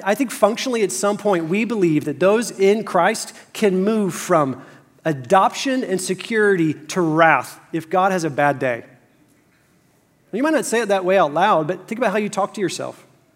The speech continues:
Think about how you treat yourself when you don't think you're living up. Like, you, you and I will set standards of perfection that the scripture does not put on us.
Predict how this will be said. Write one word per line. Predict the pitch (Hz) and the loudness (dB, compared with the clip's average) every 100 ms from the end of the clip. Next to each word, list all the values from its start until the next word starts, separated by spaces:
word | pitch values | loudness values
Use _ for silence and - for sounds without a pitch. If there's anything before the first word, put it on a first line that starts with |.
| _ _ _ _ _ _ _ _ _ _ _ _ _ | _ _ _ _ _ _ _ _ _ _ _ _ _
Think | - | -6
about | 226 208 | -2 0
how | |
you | 226 226 | 0 -4
treat | - 233 233 | -6 -6 -6
yourself | 185 - 156 131 - - _ _ _ _ _ - | -8 -6 -8 -10 -14 -20 _ _ _ _ _ -6
when | 170 | -4
you | 185 247 | 0 0
don't | 220 | 0
think | 208 185 | -4 -4
you're | 185 | -2
living | 185 165 | 0 2
up. | 180 160 - | 2 0 -2
Like, | 175 | 2
you, | 269 277 - - - | 2 2 -6 -14 -2
you | 277 | 2
and | 254 | 2
I | 226 | 2
will | 196 | 0
set | - 185 | 0 -2
standards | - - 185 202 214 170 | -4 0 2 2 0 -2
of | 165 | -6
perfection | 160 175 - 208 | 0 0 0 -2
that | 175 | -2
the | 156 | -4
scripture | - 233 220 185 | -4 -6 -4 -2
does | 151 208 208 | 4 2 2
not | 190 - | -2 0
put | 185 | -2
on | 156 | -2
us. | 127 - - | -4 -8 -14